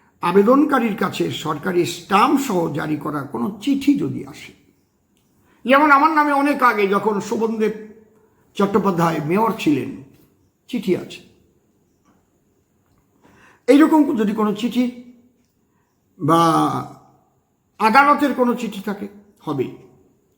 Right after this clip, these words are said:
ভারতে ইস্যু করা আবেদনকারীর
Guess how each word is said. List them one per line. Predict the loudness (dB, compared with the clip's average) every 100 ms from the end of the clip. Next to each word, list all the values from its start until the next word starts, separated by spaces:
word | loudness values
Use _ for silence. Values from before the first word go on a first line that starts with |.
| _ _ _ _ _ -4
ভারতে | 2 4 4 4 4
ইস্যু | 4 2 2
করা | 2 0 -2 -8 -14 -20 _ _ _ _ _ _ _ -4
আবেদনকারীর | 2 4 4 4 2 0 0 -2